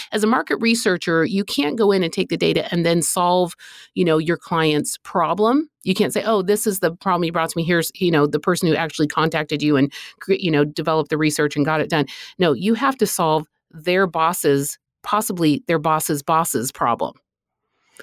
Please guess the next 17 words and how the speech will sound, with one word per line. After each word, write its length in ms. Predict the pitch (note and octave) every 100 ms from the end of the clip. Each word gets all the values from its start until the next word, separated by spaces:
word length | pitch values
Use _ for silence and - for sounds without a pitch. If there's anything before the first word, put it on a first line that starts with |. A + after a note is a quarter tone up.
| -
<laughs> 60 | A3+ - - -
And 380 | G3 F#3+ F3+ - - - -
so 260 | - A3 G#3
it 220 | A3 G#3+
can't 280 | A3 B3+ A#3+
be 160 | G3+
any 160 | G#3 G#3
more 220 | G3 G#3
of 80 | G3
like, 200 | E3+ E3+
"Oh, 100 | A3
you 160 | G#3 G#3
need 200 | G#3 G3
that. 160 | F#3+ -
Here's 240 | F#3+ E3
the 100 | D#3
deliverable." 640 | D#3 D#3+ D#3 D3 - G#2